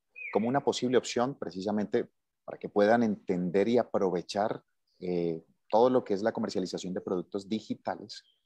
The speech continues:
obtener unas comisiones e integrar todo lo que esto ofrece con la herramienta que ya conocemos que se llama Buildero. Es súper,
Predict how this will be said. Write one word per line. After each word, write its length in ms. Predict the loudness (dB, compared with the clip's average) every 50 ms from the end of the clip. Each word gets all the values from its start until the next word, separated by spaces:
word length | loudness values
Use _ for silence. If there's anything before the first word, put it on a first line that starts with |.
| _ _ _ _ _
obtener 420 | _ -14 -6 _ -2 0 0 0 0
unas 260 | 0 0 -2 -2 -2
comisiones 960 | 0 0 0 0 0 -4 -4 2 2 2 2 2 -4 -8 -8 -10 -12 -14 _ _ _ _ -20 -20 _ _ _ _
e 80 | 4 6
integrar 760 | 6 6 4 4 4 4 6 8 8 8 8 8 6 2 -6 _ _ _
todo 220 | 4 4 4 4
lo 120 | 2 2
que 80 | -2 -2
esto 200 | -6 -2 -2 -2
ofrece 480 | 2 4 2 2 4 2 -2 -4 -4 _ _ _ _ _ _ _ _
con 440 | 0 6 8 8 8 8 4 -4 _ _
la 140 | 0 2 4
herramienta 420 | 4 4 4 2 2 -4 -4 -6
que 100 | -6 -4
ya 80 | -4 -4
conocemos 680 | -4 -4 -8 -6 -4 -2 -2 -2 -2 -4 -8 -14 _ _
que 100 | _ -8
se 100 | -6 -4
llama 420 | -2 -2 -2 0 0 -2 -2 -4 _ _
Buildero. 600 | -10 -8 2 2 2 2 2 -4 -8 -10 -10 -12 _ _ _
Es 220 | -8 -6 -6 -8 -12 _
súper, 520 | -14 -2 0 0 0 2 2 0 0 0